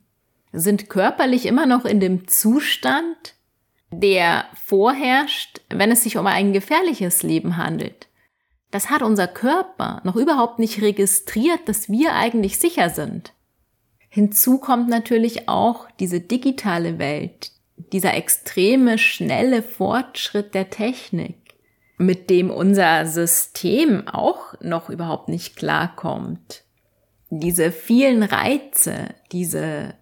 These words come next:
Flut an Informationen, wie wir uns in der Online-Welt bewegen,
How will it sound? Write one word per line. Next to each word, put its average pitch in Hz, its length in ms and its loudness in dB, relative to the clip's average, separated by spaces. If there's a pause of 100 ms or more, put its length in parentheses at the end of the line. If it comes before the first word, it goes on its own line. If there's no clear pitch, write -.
Flut 262 520 2
an - 140 -2
Informationen, 208 1400 0 (640)
wie 190 260 4
wir 254 280 4
uns 240 320 2
in 202 160 2
der 190 140 2
Online-Welt 202 840 2
bewegen, 196 800 -2